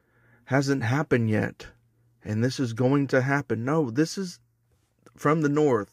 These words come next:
from the north. That's, that's what, that's what it says. He's not making up stuff. This is similar language. Most, if not all,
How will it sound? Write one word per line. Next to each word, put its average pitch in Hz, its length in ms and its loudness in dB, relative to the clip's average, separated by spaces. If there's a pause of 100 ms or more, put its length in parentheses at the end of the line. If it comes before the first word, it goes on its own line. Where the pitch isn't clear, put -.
from 143 260 -4
the 143 80 -2
north. 135 320 -2
That's, - 380 -4
that's - 280 -6 (200)
what, 143 140 -2 (420)
that's - 260 -8
what 160 140 0
it - 120 -4
says. 147 640 -4 (280)
He's 120 140 -4
not 165 140 -4
making 151 340 4
up 131 140 0
stuff. - 400 -4 (440)
This 120 140 -8
is 135 120 -6
similar 143 420 2
language. 123 640 -2 (320)
Most, 147 460 2
if 139 180 0
not 127 240 0 (160)
all, 120 540 2